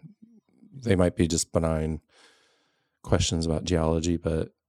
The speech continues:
Speaker 1: you know,
Speaker 2: important.
Speaker 1: yeah, they're
Speaker 2: Yeah.
Speaker 1: important, and it's important how we communicate them and, and to, to, um, give them a, a scientific basis for, for our answer, I guess, if,
Speaker 2: Yeah.
Speaker 1: <laughs> if
Speaker 2: I mean,
Speaker 1: you will.
Speaker 2: Sarah,
Speaker 1: Um,
Speaker 2: as a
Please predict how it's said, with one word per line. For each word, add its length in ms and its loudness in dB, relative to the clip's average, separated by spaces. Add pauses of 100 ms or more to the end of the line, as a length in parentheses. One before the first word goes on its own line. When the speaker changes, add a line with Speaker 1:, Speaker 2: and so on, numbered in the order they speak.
(120)
Speaker 1:
you 60 2
know, 40 6
Speaker 2:
important. 520 4
Speaker 1:
yeah, 220 6
they're 120 8
Speaker 2:
Yeah. 60 6
Speaker 1:
important, 360 4
and 120 4
it's 140 0
important 460 2
how 140 2
we 180 0
communicate 580 -2
them 220 -2
and, 280 -4 (500)
and 400 -4 (220)
to, 320 -2 (460)
to, 460 0
um, 380 -4 (1000)
give 160 2
them 200 0
a, 180 -4 (880)
a 80 -8
scientific 800 0 (640)
basis 540 2
for, 460 -2 (200)
for 200 -6
our 120 0
answer, 400 -6
I 80 -6
guess, 340 -8
if, 60 -6
Speaker 2:
Yeah. 280 0
Speaker 1:
<laughs> 60 -20
if 140 0
Speaker 2:
I 40 0
mean, 20 2
Speaker 1:
you 60 6
will. 80 0
Speaker 2:
Sarah, 300 6
Speaker 1:
Um, 220 -6
Speaker 2:
as 180 2
a 100 4